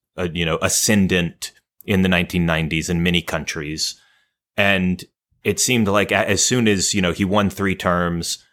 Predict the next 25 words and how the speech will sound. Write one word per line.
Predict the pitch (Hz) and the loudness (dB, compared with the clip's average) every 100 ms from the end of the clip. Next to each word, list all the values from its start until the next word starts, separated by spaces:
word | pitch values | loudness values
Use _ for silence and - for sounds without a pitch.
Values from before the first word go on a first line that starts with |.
| _ _ | _ _
and | 87 85 85 78 | -2 0 0 -2
after | 90 90 - 95 | -2 -2 0 -2
he | 95 92 87 78 _ | 0 -2 -2 -6 _
left | 85 92 - | -2 -2 0
the | 92 | -2
scene, | - 95 87 85 | -2 0 0 0
Labour | 87 87 85 | 0 0 -2
quickly | - 95 - 90 | -2 -6 -4 -2
lost | 82 78 - - | 0 -2 -2 -6
power. | 95 92 90 92 90 - _ _ _ _ | 0 0 2 0 -2 -6 _ _ _ _
And | 101 101 | 0 4
they've | 101 85 | 4 2
very | - 98 120 120 | -6 -2 2 2
quickly | - 120 120 110 92 | 2 0 0 0 2
returned | 82 87 - 101 98 92 - - | 0 -2 0 2 2 2 -2 -6
to | 95 90 85 85 - _ _ _ _ _ _ 101 71 - 113 104 - - | -2 0 -2 -4 -10 _ _ _ _ _ _ -14 -12 -14 -12 -14 -14 -6
kind | 107 101 | -2 0
of | 95 | 2
this, | 90 95 - | 2 2 2
uh, | 90 85 80 | 2 2 0
this | 85 80 73 _ - | -6 -8 -12 _ -14
far | - 98 104 95 | -2 2 2 2
left | 95 92 - | 0 -2 -6
vision | 78 113 92 69 69 78 | -4 -2 -2 -6 -8 -8
of, | - 82 80 78 | -2 -2 -2 -8